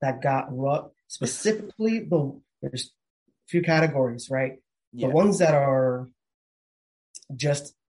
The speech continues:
Speaker 1: regular Fancy Foxes that were minted outside of the Pavia Hustle rug pool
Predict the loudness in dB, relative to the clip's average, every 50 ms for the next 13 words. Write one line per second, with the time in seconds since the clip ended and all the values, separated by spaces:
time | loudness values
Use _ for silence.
0 | _ -16 -10 -4 0 2 2 2 2 2 0 0 2 0 0 -2 -2 -2 -2 -2
1 | -2 -4 -6 -6 -6 -6 -6 -6 -8 -6 -6 -4 -2 -2 0 0 0 0 0 -2
2 | -4 -6 -6 -6 -4 -4 -6 -8 -12 _ _ _ _ _ _ _ _ _ -8 -8
3 | -6 -6 -8 -8 -6 -6 -4 -4 -4 -4 -2 -2 -4 -4 -4 -8 -14 _ -4 -2
4 | 0 0 0 0 0 -2 -2 -2 -4 -4 -6 -4 -2 -2 -2 -2 -2 -4 -2 -2
5 | -2 -2 -2 -2 0 0 2 0 0 -2 -8